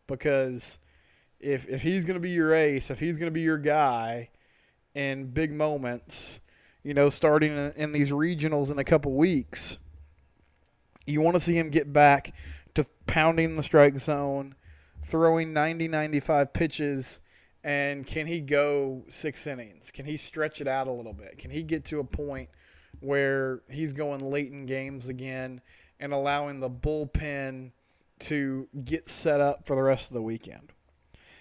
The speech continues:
And then staying on the starting pitching, who's your Sunday starter? Because Johnny Ray is getting moved out of the rotation for the time being.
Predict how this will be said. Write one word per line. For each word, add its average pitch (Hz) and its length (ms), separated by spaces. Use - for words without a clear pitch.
And 180 140
then 196 140
staying 220 480
on 170 80
the 160 80
starting 165 360
pitching, 127 600
who's 202 260
your 185 120
Sunday 160 340
starter? 139 480
Because 151 260
Johnny 156 380
Ray 156 460
is 139 280
getting 139 260
moved 147 240
out 151 100
of 147 60
the 151 60
rotation 147 580
for 143 80
the 156 80
time 143 360
being. 185 420